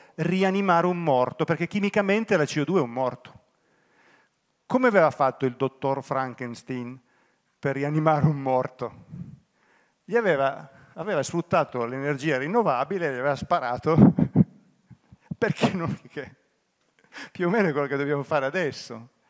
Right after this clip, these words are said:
In sostanza, la riduzione della C O due attraverso l'uso di energia rinnovabile o idrogeno che da questa è provato, è come riavvolgere il nastro della combustione.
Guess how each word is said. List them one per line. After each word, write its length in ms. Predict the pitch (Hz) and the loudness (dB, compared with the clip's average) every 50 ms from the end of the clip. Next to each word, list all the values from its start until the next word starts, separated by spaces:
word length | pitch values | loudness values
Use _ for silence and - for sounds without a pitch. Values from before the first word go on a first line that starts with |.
| _ _ - - - - - - - - - _ _ _ _ _ _ _ _ _ - | _ _ -20 -20 -20 -20 -20 -20 -20 -20 -20 _ _ _ _ _ _ _ _ _ -4
In 180 | 196 254 262 | -2 0 0
sostanza, 1120 | - - 226 190 - - 202 170 151 143 139 139 - 151 147 147 160 160 - - - - _ _ _ - | 2 4 2 2 4 4 4 4 4 2 -2 -4 -2 0 2 2 2 0 -4 -12 -20 -20 _ _ _ -8
la 200 | 151 165 180 185 | 0 2 4 4
riduzione 880 | 185 185 220 233 190 214 202 - - - - 226 247 277 294 285 269 208 | 4 2 0 -2 0 0 0 0 0 0 2 4 6 6 6 6 4 2
della 240 | 151 165 156 151 147 | 2 2 0 0 -2
C 180 | - - - 156 | -2 -2 -2 0
O 100 | 151 156 | 0 0
due 560 | 151 160 160 139 123 127 123 139 170 202 208 - _ _ _ _ _ _ _ _ _ _ _ _ _ _ - - - - - - - _ - - - - - - _ _ _ _ _ _ _ _ _ _ - | 0 0 0 0 0 0 0 -2 -4 -6 -10 -18 _ _ _ _ _ _ _ _ _ _ _ _ _ _ -20 -20 -20 -20 -20 -20 -20 _ -20 -20 -20 -20 -20 -20 _ _ _ _ _ _ _ _ _ _ -2
attraverso 560 | 156 151 - 165 170 170 214 240 208 - 190 | -2 0 2 2 4 4 4 2 2 2 0
l'uso 220 | 185 233 202 175 175 | 0 0 0 -2 -2
di 100 | 151 175 | 0 0
energia 320 | 170 175 170 160 208 208 | 0 0 0 0 0 0
rinnovabile 600 | 185 185 175 160 151 165 202 214 185 185 151 151 | 0 0 -2 0 2 2 2 2 2 0 0 2
o 80 | 156 156 | 2 2
idrogeno 540 | 156 165 165 185 208 190 160 175 147 139 | 2 4 4 4 4 2 2 0 -2 -2
che 120 | 135 - 143 | -2 -2 -2
da 140 | 131 135 - | -2 -2 -2
questa 360 | - 165 196 190 - - 135 | -2 -2 -2 -4 -4 -6 -6
è 140 | 131 151 - | -4 -4 -4
provato, 500 | - 135 131 131 120 117 110 - 151 - | -4 -4 -2 -2 -2 -4 -4 -6 -10 -6
è 380 | - 254 240 185 - - - - - - _ _ _ _ _ | -2 0 0 0 -2 -4 -10 -20 -20 -20 _ _ _ _ _
come 320 | - - 285 285 247 220 208 | -2 0 0 2 4 2 2
riavvolgere 1000 | 214 233 247 240 220 185 185 180 233 247 262 262 226 196 233 240 220 220 208 196 | 2 4 4 2 2 2 4 4 6 6 6 4 2 0 0 2 2 4 4 2
il 400 | 196 185 180 180 175 175 170 170 | 2 0 -2 -2 0 0 0 0
nastro 480 | 180 190 196 202 180 - - - 190 185 | 0 0 0 0 -2 -4 -4 -4 -2 -2
della 240 | 156 165 156 151 143 | -2 -2 0 -2 0
combustione. 800 | - 143 139 135 131 127 - - 131 117 - - - 139 139 | -2 -2 -4 -4 -8 -10 -10 -10 -10 -10 -10 -10 -14 -18 -20